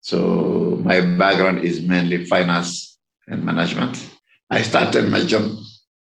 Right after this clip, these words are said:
as a central banker in Guinea for a short time, and then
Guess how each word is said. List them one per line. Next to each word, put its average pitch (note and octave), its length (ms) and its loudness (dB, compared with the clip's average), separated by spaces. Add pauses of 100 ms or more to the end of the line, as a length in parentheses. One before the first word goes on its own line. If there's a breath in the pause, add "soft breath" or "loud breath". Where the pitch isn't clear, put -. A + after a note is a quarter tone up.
(240)
as G#2 140 2
a - 80 0
central G#2 500 2
banker F#2+ 300 2
in - 180 -2
Guinea - 400 -4 (540)
for - 80 -4
a - 80 -4
short A2+ 300 -4
time, A2 280 0
and G2 120 0
then G#2 260 0